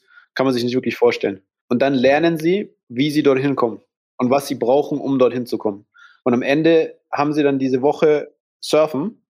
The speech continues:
was dann auch nochmal so ein intensives Erlebnis und was jetzt ja auch schon mittlerweile wissenschaftlich bewiesen ist, dass, was es für ein, für einen Effekt hat, vor allem auch bei traumatisierten Menschen. Und danach kommen sie zurück und haben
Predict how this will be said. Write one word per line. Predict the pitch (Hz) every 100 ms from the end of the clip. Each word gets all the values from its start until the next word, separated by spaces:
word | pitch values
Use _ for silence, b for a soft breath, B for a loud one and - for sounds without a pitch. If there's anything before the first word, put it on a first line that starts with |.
| _
was | 131 131
dann | 151
auch | 139 135
nochmal | 143 135
so | 147
ein | 151
intensives | 139 131 131 - 160 151 151 -
Erlebnis | 135 139 147 151 147 - - -
und | - 123
was | 127
jetzt | 135 123 - - -
ja | 127
auch | 120
schon | - 131
mittlerweile | 131 127 127
wissenschaftlich | 143 - 135 123 127 -
bewiesen | 135 156 147
ist, | 127 131 135
dass, | 131 -
was | 135 127
es | -
für | 131
ein, | 123 120
für | -
einen | -
Effekt | - 151 -
hat, | 156 - _ _ _ -
vor | -
allem | 131 143 131
auch | 123 -
bei | 127 131 127 -
traumatisierten | 135 135 123 131 135 139 139
Menschen. | 131 135 151 190 190 b b b -
Und | 143
danach | 135 135 165
kommen | - 151
sie | 143
zurück | 147 175 151
und | 147
haben | 156 147